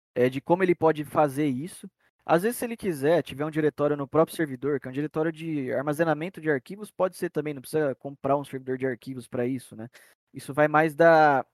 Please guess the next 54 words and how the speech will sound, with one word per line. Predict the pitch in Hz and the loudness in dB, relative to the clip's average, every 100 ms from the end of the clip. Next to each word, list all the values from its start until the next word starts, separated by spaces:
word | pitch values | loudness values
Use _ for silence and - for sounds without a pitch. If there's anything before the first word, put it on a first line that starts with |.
| _ 135 | _ -2
da, | 135 | 0
é | 117 135 | 2 2
da, | 139 139 135 | 4 4 4
da | 139 | 0
política | - 160 185 - - | -2 -4 -4 -4 -2
da | 170 170 | 2 2
empresa, | 170 - 147 127 117 | 0 -2 0 0 -4
né? | 117 117 | -10 -12
Então, | - 120 127 120 | -12 -12 -12 -14
a | |
gente | 123 127 | -16 -8
deixa, | 131 135 147 127 113 | -6 -4 -2 -2 -2
dá | 123 151 | 6 8
as | 170 | 8
opções | 170 - 185 220 240 | 2 -4 -8 -6 -8
e | 220 | 0
deixa | 202 208 208 | 2 2 -4
o | |
cliente, | - 180 170 185 196 - - _ _ _ | -8 -8 -8 -10 -12 -14 -20 _ _ _
é, | 135 139 135 131 | 0 4 4 2
escolher | 147 - 175 156 156 | -2 -2 -2 2 2
a | 160 | 2
melhor | 151 156 | 2 2
opção | 156 - 147 | 0 -4 -10
pra | 156 147 | -2 2
ele, | 151 190 | 2 0
mas | 202 196 190 - | -2 -6 -6 -10
o | 175 | 0
T | 190 | 2
S | 196 190 | 2 -2
Plus | - 180 185 | -6 -2 -2
atenderia | 185 196 185 165 175 180 | -2 0 2 2 2 0
as | |
duas | 160 190 - | -2 -8 -6
formas, | 135 123 101 107 | -4 -4 -6 -14
tá? | - 107 _ _ _ _ _ | -10 -10 _ _ _ _ _
Então, | 123 - 151 | -2 0 2
isso | 160 - 185 | -2 -4 -4
você | 160 165 185 | -2 -4 -4
consegue, | 180 165 170 160 165 165 110 - _ _ - | -8 0 2 2 2 0 0 -4 _ _ -2
é, | 127 127 | 2 2
gerenciar | 156 175 185 - 160 190 | 2 -2 -6 -2 2 2
de | 180 | 0
uma | 180 | -6
forma | 170 170 170 | -6 -6 -6
bem | 156 196 | -8 -8
segura | - 202 170 185 | -12 -8 -4 -2
dentro | 165 185 190 | -4 -8 -8
do | 180 | -10
próprio | - 165 - | -6 -6 -6
T | |
S | 175 - | -12 -12
Plus, | 123 - | -20 -20
tá? | - | -16